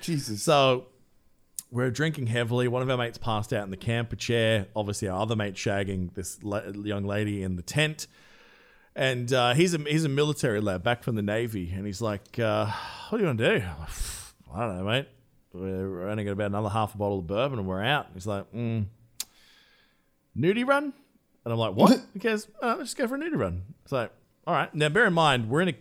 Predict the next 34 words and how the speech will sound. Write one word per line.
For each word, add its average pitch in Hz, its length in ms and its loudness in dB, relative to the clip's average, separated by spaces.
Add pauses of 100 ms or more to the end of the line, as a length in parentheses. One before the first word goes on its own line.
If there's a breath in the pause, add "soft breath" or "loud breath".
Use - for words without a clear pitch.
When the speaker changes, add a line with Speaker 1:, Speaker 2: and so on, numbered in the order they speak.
Speaker 2:
we're - 80 2
in 131 60 2
a - 40 -2
caravan 127 600 0
park, 82 500 -8
right? 107 160 0
It's 117 140 -4
not 165 140 0
like 151 200 0
we're 139 100 2
just 120 120 -2
camping 123 400 0
in 117 60 0
the 110 80 2
middle 107 140 -2
of 107 40 2
nowhere 101 140 2
by 101 180 0
ourselves. 95 500 -2
We're 113 160 0
in 113 220 0 (260 loud breath)
a 101 80 -6
tent 143 500 -2 (440 soft breath)
in 123 160 -2
what 139 160 0
is 123 180 0
ultimately 135 460 0
a 110 40 0
very 143 280 -2
large 127 340 2
area 120 400 2
full 123 240 0
of, 107 140 0
like, 113 220 0